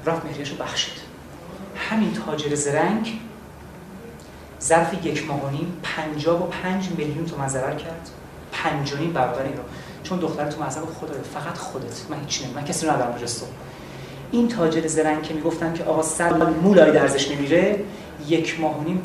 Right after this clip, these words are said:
پنجاه و پنج میلیون تومان ضرر کرد. الان به خاک سیاه نشسته. همین تاجر ماشینش رفت، خونش رفت، اومده بود پنج هزار تومان از من دستی قرض بگیره. موبایلش هم رفت. تازه خانمش میگه: «از این بدتر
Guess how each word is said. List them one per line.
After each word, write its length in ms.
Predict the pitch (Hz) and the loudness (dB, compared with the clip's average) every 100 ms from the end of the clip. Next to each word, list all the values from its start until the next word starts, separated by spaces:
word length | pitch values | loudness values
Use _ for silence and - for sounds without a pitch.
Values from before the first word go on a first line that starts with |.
| - | -4
پنجاه 380 | 143 139 135 135 | -4 -4 -2 -2
و 120 | - 151 | -2 -4
پنج 280 | 147 147 135 | -2 -4 -4
میلیون 240 | 127 131 | -6 -8
تومان 240 | 120 120 120 | -10 -10 -8
ضرر 240 | 120 120 | -6 -6
کرد. 400 | 123 151 151 - - - - - - - - | -6 -8 -10 -12 -14 -16 -16 -16 -18 -18 -6
الان 280 | 151 147 190 | -2 0 0
به 80 | 170 | -2
خاک 300 | - 165 165 | -2 -4 -4
سیاه 340 | - - 147 139 | -4 -2 -4 -4
نشسته. 420 | 135 123 - 131 - - - - | -6 -4 -4 -4 -12 -16 -16 -10
همین 340 | - 190 156 131 | -4 -2 0 -2
تاجر 460 | 135 131 139 165 208 - - - - 135 | -4 -4 -2 -2 -2 -6 -12 -14 -10 -2
ماشینش 500 | 135 - 143 135 - | 0 0 -2 -4 -2
رفت، 320 | 139 151 175 - - - | 0 0 -2 -6 -12 -14
خونش 560 | - - - 156 185 190 | -12 -8 -2 0 0 -2
رفت، 220 | 196 208 165 | -4 -4 -6
اومده 200 | 143 143 | -4 -4
بود 140 | 175 - | -4 -4
پنج 120 | 175 | -4
هزار 160 | 160 | -2
تومان 180 | 165 151 | -2 -2
از 60 | 139 | -4
من 60 | 143 | -4
دستی 340 | 139 - 143 | -2 0 0
قرض 260 | 135 127 123 | 0 0 0
بگیره. 300 | 123 - - - - - - - - - - - | -4 -8 -10 -10 -12 -12 -12 -12 -12 -12 -10 0
موبایلش 460 | 139 139 143 151 156 | 2 6 6 4 0
هم 160 | 139 | -2
رفت. 500 | 127 117 - - - - - - - - - 160 160 - - - - - - - - | -2 -4 -6 -8 -10 -12 -12 -14 -14 -14 -12 -12 -12 -14 -14 -14 -14 -14 -14 -14 -4
تازه 180 | 147 175 | -2 -2
خانمش 360 | 151 156 - | -2 -4 -4
میگه: 180 | 180 156 | -6 -6
«از 100 | 139 | -6
این 100 | 165 | -2
بدتر 220 | 151 135 | -2 -2